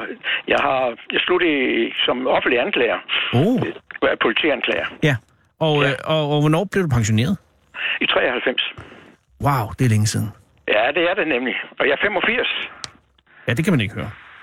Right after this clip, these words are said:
Speaker 1: Nej, det kan du ikke
Speaker 2: Du
Speaker 1: høre.
Speaker 2: er femogfirs? Så har du været
Speaker 1: Ja.
Speaker 2: pensionist s-, altså siden året efter, at, at, at E M?
Speaker 1: <laughs>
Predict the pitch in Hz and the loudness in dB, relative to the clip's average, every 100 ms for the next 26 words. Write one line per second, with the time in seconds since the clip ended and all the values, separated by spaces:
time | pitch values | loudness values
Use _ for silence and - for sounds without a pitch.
0 | - - 110 - 175 165 147 - - - | -10 -2 -2 0 2 2 2 2 0 -2
1 | 202 208 196 214 170 - - - - 143 | -2 -2 0 0 0 -6 -20 -8 -2 2
2 | 143 139 143 143 147 190 - - - - | 4 2 2 2 4 2 0 -8 -10 -6
3 | - - 131 135 120 - 196 220 170 202 | -6 -2 0 0 0 2 2 2 0 0
4 | 196 165 - 180 - 143 139 139 131 131 | 0 -2 0 0 0 0 0 0 -2 0
5 | 135 127 180 208 208 | 0 2 2 2 2